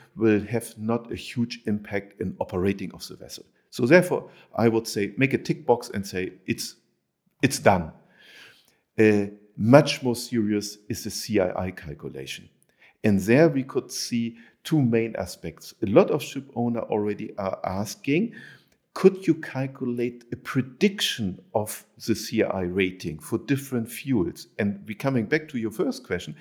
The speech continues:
because they would like to operate twenty years, with, hopefully without changes.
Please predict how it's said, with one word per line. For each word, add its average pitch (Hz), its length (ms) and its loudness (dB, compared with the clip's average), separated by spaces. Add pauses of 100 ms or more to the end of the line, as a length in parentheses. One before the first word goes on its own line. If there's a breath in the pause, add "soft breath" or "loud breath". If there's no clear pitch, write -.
(140 loud breath)
because 151 320 -4
they 143 80 0
would 127 160 -2
like 123 240 -4
to - 100 -12
operate 113 380 -6
twenty 110 300 -6
years, 113 300 -2 (380)
with, 110 220 4 (380)
hopefully 110 500 8
without 104 360 -8
changes. - 580 -4